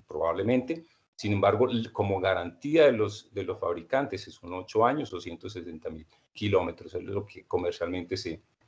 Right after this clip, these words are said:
se, se tiene actualmente. Pero, ¿cómo funciona una batería de ion litio? ¿Qué es lo que lo, la hace tan especial?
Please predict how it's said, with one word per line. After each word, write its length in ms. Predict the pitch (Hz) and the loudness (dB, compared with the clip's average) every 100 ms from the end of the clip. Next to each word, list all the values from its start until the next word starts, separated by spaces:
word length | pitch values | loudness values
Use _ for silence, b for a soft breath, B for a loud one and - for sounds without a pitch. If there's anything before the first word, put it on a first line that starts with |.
| _ _ | _ _
se, 580 | - 95 87 87 85 85 104 104 | -6 -4 -2 -2 -4 -6 -8 -6
se 160 | - 87 | -6 -4
tiene 260 | 90 85 | -2 0
actualmente. 600 | 85 - 92 113 - - - _ B B B B - | 2 6 8 8 6 -2 -18 _ B B B B 6
Pero, 160 | 123 | 8
¿cómo 200 | - 185 | 10 8
funciona 420 | 147 120 127 131 | 6 6 8 8
una 100 | 147 | 10
batería 480 | 143 117 - 95 107 | 10 10 8 6 8
de 140 | 113 92 | 8 6
ion 200 | 92 85 | 0 -6
litio? 300 | 85 - - - | -8 -12 -20 -4
¿Qué 140 | - | 4
es 60 | 123 | 6
lo 120 | 143 | 6
que 120 | 143 | 4
lo, 280 | 95 92 101 | 2 0 0
la 240 | - 92 92 | -2 0 0
hace 160 | 95 | -2
tan 220 | - 98 87 | -4 -4 -4
especial? 560 | - - - 160 - | -8 -6 4 4 4